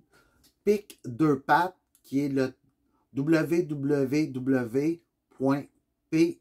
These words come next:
I C deux P A T point com. Sur ce site-là, vous allez arriver à cette page. Cette page-là, vous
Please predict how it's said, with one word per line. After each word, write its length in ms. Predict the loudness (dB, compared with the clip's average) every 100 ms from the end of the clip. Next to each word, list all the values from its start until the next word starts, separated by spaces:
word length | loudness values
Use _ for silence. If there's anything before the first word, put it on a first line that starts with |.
| -10
I 180 | -8 -8
C 480 | -8 -4 -2 -2 -8 _ _ _
deux 440 | -8 -2 0 -2 -8 _ _
P 280 | -4 -4 -4 -4
A 220 | -2 -2 -4
T 280 | 0 0 -2 _ _
point 260 | -2 -2
com. 440 | -2 -2 -2 -2 -8 _ _ -20 -20 -20 _ _ _ _ _
Sur 240 | -4 -4
ce 240 | -4 -4 -4
site-là, 640 | 0 -2 0 0 0 0 -8 _ _ -20 -16 -16 _ _ _ -18
vous 140 | -8 -2
allez 400 | 2 2 0 -2
arriver 680 | -6 -4 -6 -2 0 0 -2 -12 _ _ _ _
à 120 | -6
cette 300 | -4 -6 -6 -2
page. 580 | -2 0 -2 -8 -14 -20 _ _ _ _ _ _ _ _ _ _ -20 -20 _ _ _
Cette 300 | -6 -6 0
page-là, 460 | 2 2 2 2
vous 120 | 2